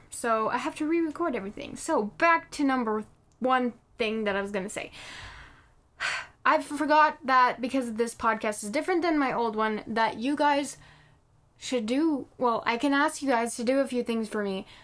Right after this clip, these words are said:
Number one, can you guys please rate me? If you are on Spotify, please rate my podcast. That will help me out. <laughs> 'Cause right now, I'm, like, basically starting from scratch. Have to build an entirely new audience,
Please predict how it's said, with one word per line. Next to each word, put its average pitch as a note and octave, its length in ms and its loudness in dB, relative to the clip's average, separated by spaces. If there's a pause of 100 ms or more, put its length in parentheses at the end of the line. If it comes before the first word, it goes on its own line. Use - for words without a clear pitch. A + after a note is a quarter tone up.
Number E4+ 340 6
one, C#4 520 2 (540)
can C4+ 260 2
you C#4+ 160 2
guys F4 320 0
please A#3+ 420 -4
rate A3 240 -2
me? A3 260 -2
If G#3+ 160 -8
you B3+ 100 2
are C#4 140 6
on C#4 160 2
Spotify, G3+ 580 -2
please B3 220 -2
rate C4 200 0
my A#3 180 -2
podcast. F#3+ 640 -4
That A3 180 0
will C4 120 0
help A#3 280 0
me A3 440 -2 (720)
out. F3+ 340 -2 (320)
<laughs> - 300 -14
'Cause A#3 160 -4
right G#3+ 140 0
now, A3+ 380 2
I'm, A3 400 0
like, G#3 280 0
basically A3 420 0
starting G#3+ 360 -2
from A3 120 -2
scratch. F#3+ 580 -2 (220)
Have - 220 -2
to A3+ 80 -4
build G#3+ 300 0
an G#3 100 -2
entirely G#3+ 640 -2
new A3 320 0
audience, G#3 760 -2